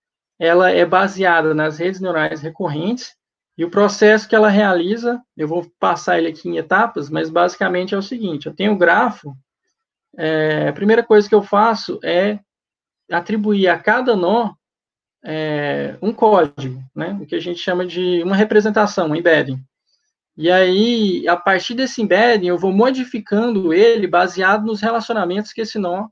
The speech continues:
faz com os outros. Então, por exemplo, é, se eu tenho esse nó amarelo ligado no vermelho, eu vou utilizar a representação do nó amarelo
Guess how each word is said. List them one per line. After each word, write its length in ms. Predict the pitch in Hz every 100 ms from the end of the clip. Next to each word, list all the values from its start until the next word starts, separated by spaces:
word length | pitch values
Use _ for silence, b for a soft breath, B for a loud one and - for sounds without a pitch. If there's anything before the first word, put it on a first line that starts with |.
| -
faz 340 | 190 143 -
com 120 | -
os 80 | 156
outros. 420 | 143 135 139 - _ _ _ _ _
Então, 180 | - 175
por 100 | 214
exemplo, 580 | 214 190 165 139 139 135 - _ _
é, 260 | 151 147 143
se 120 | 139
eu 60 | 180
tenho 180 | 214 214
esse 160 | 208
nó 160 | 202 180
amarelo 500 | 180 165 151 147 139
ligado 440 | 143 160 196 180
no 140 | 165 151
vermelho, 600 | 143 139 190 220 147 135 135 _ _ _ _ _
eu 140 | 156 160
vou 140 | 214
utilizar 400 | 247 254 202 180
a 80 | 165
representação 960 | 202 233 233 226 214 185 - 214 269
do 120 | 277 220
nó 140 | 185
amarelo 680 | 180 160 147 139 147 208